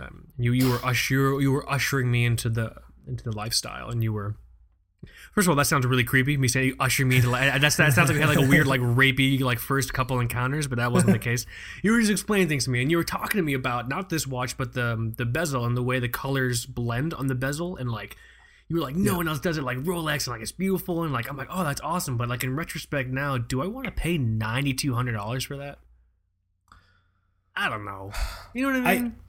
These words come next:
Speaker 2: I think, I actually, I think Rolex can be way more brutal with their retail prices.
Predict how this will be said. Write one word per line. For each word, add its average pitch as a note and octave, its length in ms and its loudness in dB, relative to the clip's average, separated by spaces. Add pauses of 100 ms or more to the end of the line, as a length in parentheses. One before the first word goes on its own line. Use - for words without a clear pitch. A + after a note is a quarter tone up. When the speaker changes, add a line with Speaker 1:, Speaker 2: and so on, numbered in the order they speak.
(160)
Speaker 2:
I G#3+ 140 6
think, B3 360 0
I E3+ 100 6
actually, F#3 340 2
I D3 120 0
think A3+ 220 2
Rolex C#3 520 2
can C3+ 160 0
be A#2 160 2
way C3+ 460 2
more A#2+ 240 2
brutal B2 640 0 (280)
with A#2 420 0
their A2+ 160 0
retail G#2 400 -2
prices. - 680 -10